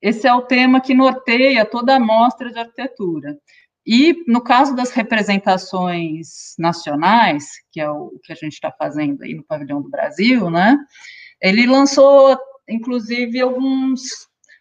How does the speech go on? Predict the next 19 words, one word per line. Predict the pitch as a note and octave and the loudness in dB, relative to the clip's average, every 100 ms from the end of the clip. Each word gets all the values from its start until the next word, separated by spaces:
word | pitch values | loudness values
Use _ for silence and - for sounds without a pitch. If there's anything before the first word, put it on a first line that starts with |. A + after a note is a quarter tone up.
| _ _ _ _ - | _ _ _ _ 2
é, | G3+ G3 F#3+ F3+ F3 F#3+ | 4 6 4 2 2 0
eixos | A#3 - A#3 | 0 -4 -6
temáticos | - A#3 G3+ G#3+ B3+ - C4+ A#3+ | -4 -2 0 0 0 -2 -12 -8
relativos | C4+ B3 A#3+ - A#3 G#3+ F#3+ G3+ F3+ | -4 0 -2 -2 -10 -8 -8 -10 -4
a, | F#3+ F3+ E3 D#3+ D#3 D#3 - _ _ _ _ _ | 2 4 4 2 -2 -6 -14 _ _ _ _ _
especialmente, | F#3 - F#3+ - G3+ F#3 F#3 F3+ F3 - F3+ E3 D#3 D#3 _ _ _ _ | -18 -8 -8 -2 0 0 0 -2 -4 -8 -4 -4 -6 -12 _ _ _ _
a | - | -6
questão | F3+ F#3+ F#3+ G3+ F#3 | -2 -4 -4 -2 0
da | F#3 F#3 F3 | 2 4 4
habitação | G3+ A3 A#3+ A#3 A3 - B3 C4 C#4+ D4 - _ _ - | 2 0 0 0 -2 -2 -2 0 0 -2 -6 _ _ -6
e, | A#3 B3 C4+ C#4 C4+ _ - | -2 0 0 -2 -8 _ -2
é, | G3+ G3+ G3+ | 2 4 4
dos | G3 A#3 | 2 -4
tecidos | B3+ A#3 B3+ A3 A#3 | -6 -6 -6 -4 -4
urbanos, | B3 F3 E3+ D#3+ D3+ | -4 -4 -6 -6 -10
de | E3+ | -8
novos | G3 G#3+ G#3+ | -4 -4 -4
tecidos | G#3+ G#3+ G#3+ G#3+ | -14 -10 -10 -10
urbanos. | G#3+ D#3+ D3+ C#3+ D#3 | -10 -8 -6 -8 -10